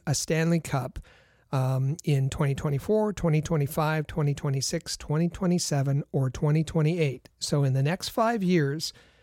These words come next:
uh, what are the odds that your team is going to win the Stanley Cup? Uh, and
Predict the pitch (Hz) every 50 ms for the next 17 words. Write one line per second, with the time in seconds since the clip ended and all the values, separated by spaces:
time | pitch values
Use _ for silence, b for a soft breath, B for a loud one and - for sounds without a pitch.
0 | b b b b b 151 143 139 139 143 139 139 151 170 208 226 233 240 202 165
1 | 151 143 139 143 139 143 - - - 143 151 170 156 180 254 294 - - - 226
2 | 220 190 185 180 180 170 147 143 - 170 156 151 147 139 139 139 147 147 151 151
3 | 147 147 - - - 151 139 135 139 139 135 - - 147 131 - - - - b
4 | b b b b b b b b 139 139 135 135 139 147 151 147 156 160 156 156
5 | 175